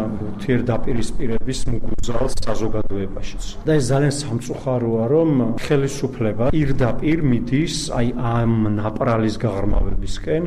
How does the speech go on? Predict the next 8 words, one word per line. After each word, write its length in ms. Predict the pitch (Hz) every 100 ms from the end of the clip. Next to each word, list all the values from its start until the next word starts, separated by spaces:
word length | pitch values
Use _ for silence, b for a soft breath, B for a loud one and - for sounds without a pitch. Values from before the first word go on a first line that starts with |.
| -
და 200 | - 127
სიტუაციის 680 | 147 - 127 113 113 - 117 -
ესკალაციისკენ 1000 | 110 - 120 104 101 - 110 - - -
და 120 | - 135
სამოქალაქო 720 | 151 120 113 - 120 117 127
კონფრონტაციის 800 | - 123 - 120 113 123 - 131
რისკების 480 | 131 107 - 110 127
გაზრდისკენ. 800 | 120 113 98 95 98 - - -